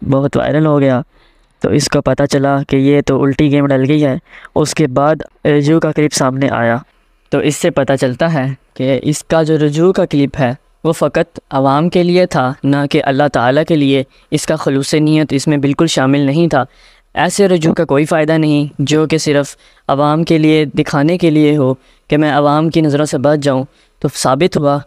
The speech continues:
कि इसका ये रजू नहीं माना जाता। लेकिन फिर भी हम बाकायदा शरई जायज़ा लेते हैं इसके रजू का,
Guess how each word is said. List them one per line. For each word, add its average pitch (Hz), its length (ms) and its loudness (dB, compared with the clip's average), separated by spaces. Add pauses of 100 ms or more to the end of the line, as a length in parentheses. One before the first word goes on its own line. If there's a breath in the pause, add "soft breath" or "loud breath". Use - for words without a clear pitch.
(200)
कि 147 60 2 (100)
इसका 156 420 0
ये 147 320 -2
रजू 147 300 2
नहीं 151 240 2
माना 143 260 0
जाता। 127 360 0 (460 soft breath)
लेकिन 208 640 0 (140)
फिर 202 220 2
भी 180 280 2 (440)
हम 156 360 2 (240)
बाकायदा 165 480 0
शरई 170 300 2
जायज़ा 147 320 2
लेते 147 280 -2
हैं 139 200 -2 (340 soft breath)
इसके 156 240 -2
रजू 147 320 2
का, 131 220 -2